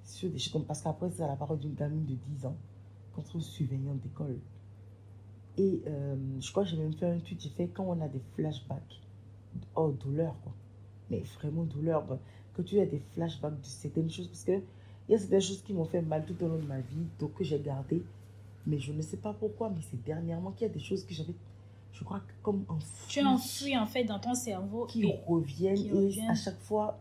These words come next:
Speaker 1: quand je suis quelque part, ça arrive, c'est comme si je recevais un coup, c'est, c'est douloureux. Ce qui m'a permis, en fait, de, de, de, comment dire, d'évoluer dans certaines choses, c'est que dans ma vie, j'ai eu la chance d'avoir rencontré des personnes qui m'ont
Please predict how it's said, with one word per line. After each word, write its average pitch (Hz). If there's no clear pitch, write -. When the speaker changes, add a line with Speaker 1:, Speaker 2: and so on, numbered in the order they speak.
Speaker 1:
quand 220
je 170
suis 196
quelque 170
part, 175
ça 180
arrive, 175
c'est -
comme 190
si 180
je 151
recevais 151
un 175
coup, 190
c'est, -
c'est 170
douloureux. 190
Ce -
qui 247
m'a 190
permis, 180
en 160
fait, 180
de, 143
de, 135
de, 139
comment 156
dire, 139
d'évoluer 165
dans 165
certaines 175
choses, 185
c'est -
que 180
dans 156
ma 160
vie, -
j'ai 156
eu 151
la 135
chance -
d'avoir 165
rencontré 151
des 143
personnes 165
qui 170
m'ont 151